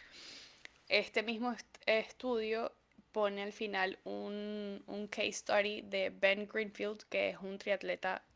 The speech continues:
de acá, Estados Unidos, y él lleva una dieta keto. Y en el dos mil quince dice que, eh,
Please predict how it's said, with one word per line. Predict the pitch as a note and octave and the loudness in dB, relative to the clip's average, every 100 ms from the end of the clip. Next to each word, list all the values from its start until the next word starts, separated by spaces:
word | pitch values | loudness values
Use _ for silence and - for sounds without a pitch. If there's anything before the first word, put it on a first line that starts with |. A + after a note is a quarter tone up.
| _ | _
de | - F#3+ F#3 | -4 -2 -2
acá, | F3+ F3 | -4 -6
Estados | - F#3+ G3+ | 0 0 2
Unidos, | A#3+ A3 A3+ - - - - - - - - _ _ | 0 -2 -6 -14 -20 -16 -16 -16 -18 -20 -20 _ _
y | C4 C4+ C4+ | 4 6 6
él | - G#3 G#3+ G#3+ | 8 8 8 4
lleva | G3+ F#3+ F#3 | 2 2 2
una | F#3+ | -2
dieta | F#3 F#3+ - | -8 -6 -6
keto. | - C4 - A#2 - _ _ _ - - - - - | 6 6 6 -4 -4 _ _ _ -20 -20 -20 -10 -2
Y | A3 A3+ | 4 4
en | A3 | 4
el | G#3+ | 2
dos | G#3 G3+ | 0 -2
mil | G#3 G#3 | -4 -4
quince | - D4 B3+ A#3+ C4 B3 | 2 6 6 4 4 2
dice | G#3 A3 G#3+ A3 G#3+ | 2 -2 0 -2 -2
que, | - A3+ A3+ - _ _ | 4 6 6 4 _ _
eh, | G#3+ G#3 G3+ G3 G3 F#3+ G2 - | 0 2 2 0 0 -2 -2 -4